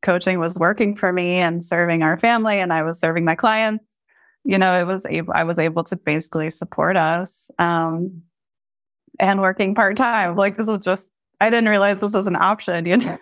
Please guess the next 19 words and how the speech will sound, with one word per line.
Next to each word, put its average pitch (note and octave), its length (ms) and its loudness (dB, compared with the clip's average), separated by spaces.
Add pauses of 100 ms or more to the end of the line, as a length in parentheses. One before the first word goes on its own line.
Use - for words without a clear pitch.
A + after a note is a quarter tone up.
<laughs> D4 460 0 (880)
So, F#3 360 0 (680)
yeah, G3 680 2
uh, F3+ 240 2
my F#3+ 140 4
last G#3 380 0
job, F3 440 -2
I F2+ 100 0
was F3+ 180 -6
working F#2 300 -4
for F#2+ 140 -2
local F#2+ 300 0
government. E3+ 640 -2
And F3+ 120 -2
I E3+ 80 0
think F#3 260 -2
in F3 100 -2
my E3 280 -2
first, F3+ 560 -2